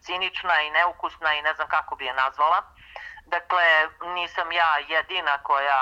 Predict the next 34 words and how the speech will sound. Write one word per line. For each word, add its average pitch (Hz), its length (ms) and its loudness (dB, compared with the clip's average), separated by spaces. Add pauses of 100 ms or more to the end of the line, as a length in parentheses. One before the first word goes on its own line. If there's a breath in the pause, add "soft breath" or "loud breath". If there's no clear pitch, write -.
(160)
a, 135 300 2
o 151 80 -2
tome 147 320 0
govori, 165 520 0
o 160 100 0
tome 156 300 0
su - 140 -14
govorili 147 640 0
i 143 60 -10
članovi 143 480 -2
Fiskalnog 139 460 -4
saveta 160 440 0
Srbije 165 440 -6 (160)
i 135 80 -6
ekonomisti 165 760 -4 (200)
i 127 100 -14
privrednici, 180 680 -4 (380 loud breath)
da 160 140 -2
to 180 180 -2
nije 180 340 -2
dobra 143 300 0
mera, 139 360 4 (120)
da 160 60 0
je 143 180 0
to 156 160 2
bacanje, 156 600 -2 (340 loud breath)
kako 151 260 -2
je 143 120 -6
država 147 300 -2
izračunala, 147 720 2
petstotina 143 720 -4
i - 80 -10
dvadeset 135 600 -2
miliona 127 480 0